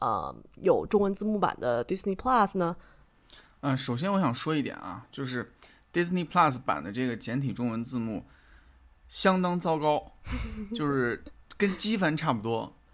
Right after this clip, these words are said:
Speaker 1: 翻译很差。
Speaker 2: 然后很多地方感觉就是它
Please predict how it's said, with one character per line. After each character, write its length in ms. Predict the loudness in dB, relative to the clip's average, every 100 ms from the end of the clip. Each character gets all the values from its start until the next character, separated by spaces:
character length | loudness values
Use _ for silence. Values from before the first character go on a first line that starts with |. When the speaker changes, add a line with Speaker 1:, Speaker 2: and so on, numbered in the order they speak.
| -20 -16
Speaker 1:
翻 120 | -10
译 40 | 0
很 0 |
差。 60 |
Speaker 2:
然 60 | 2
后 160 | 4 2
很 200 | 0 0
多 120 | 0
地 180 | 0 2
方 220 | 2 2
感 180 | 0 -2
觉 140 | -4
就 140 | -4
是 120 | -6 -6
它 220 | -6